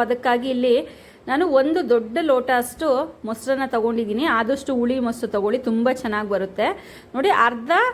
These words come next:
ಅರ್ಧ ಗ್ಲಾಸಷ್ಟು ನೀರನ್ನು ಆ್ಯಡ್ ಮಾಡ್ಕೊಳ್ತಾ ಇದ್ದೀನಿ. ನೋಡಿ, ಆ ನೀರನ್ನು ಆ್ಯಡ್ ಮಾಡಿಕೊಂಡು ಅದರಲ್ಲಿ ಏನು, ಏನು ಲಂಪ್ಸ್ ಇಲ್ತೀರಾ ಅಂದರೆ ಈ ಮೊಸರೆಲ್ಲನೂ ಚೆನ್ನಾಗಿ ಮೆಲ್ಟ್ ಆಗೋ ಥರ ನೀಟಾಗಿ ಮಿಕ್ಸ್ ಮಾಡ್ಕೊಳ್ಳಿ. ನೀಟಾಗಿ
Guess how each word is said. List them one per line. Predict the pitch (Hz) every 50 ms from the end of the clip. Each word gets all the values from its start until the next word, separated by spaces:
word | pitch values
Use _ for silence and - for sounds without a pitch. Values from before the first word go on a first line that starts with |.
| 494 - - - - - - - _ - 233
ಅರ್ಧ | 247 240 226 302 330 339 262
ಗ್ಲಾಸಷ್ಟು | 285 262 262 269 269 247 247 - 359 339 277 262
ನೀರನ್ನು | 269 285 269 269 262 269 330 359 269 226
ಆ್ಯಡ್ | 220 214 214 233
ಮಾಡ್ಕೊಳ್ತಾ | 233 226 226 226 226 226 220 220 214 208
ಇದ್ದೀನಿ. | 180 196 214 254 359 466 440 - - - - - - - 233
ನೋಡಿ, | 247 285 320 254
ಆ | 214 220 240
ನೀರನ್ನು | 254 277 285 285 285 269 247 233
ಆ್ಯಡ್ | 233 240 240 247
ಮಾಡಿಕೊಂಡು | 240 233 240 - 226 220 240 311 427 466 415 - - - - - -
ಅದರಲ್ಲಿ | 214 226 240 240 247 285 311 262 240 247
ಏನು, | 254 262 294 370 381 - - - - - - - - 233
ಏನು | 233 233 226 226
ಲಂಪ್ಸ್ | 226 233 247 240 - 311 254
ಇಲ್ತೀರಾ | 240 - 233 208 214 202 202
ಅಂದರೆ | 226 262 359 466 440 320 302
ಈ | 247 247 254
ಮೊಸರೆಲ್ಲನೂ | 247 247 - - 262 262 254 254 247 240 240 262 277 - -
ಚೆನ್ನಾಗಿ | 262 214 233 233 240 240 240 294 359 370 - - 180
ಮೆಲ್ಟ್ | 196 208 202 240 233
ಆಗೋ | 226 214 214 214
ಥರ | 208 208 208 214
ನೀಟಾಗಿ | 214 220 226 220 226 220 214 220 294 277 220
ಮಿಕ್ಸ್ | 202 - - - - 226
ಮಾಡ್ಕೊಳ್ಳಿ. | 220 214 208 - 196 190 - - 285 370 - - - - - - - - - - - - - - - - - - - - - - - - - - - - - - - - 226
ನೀಟಾಗಿ | 254 277 285 254 247 247 233 233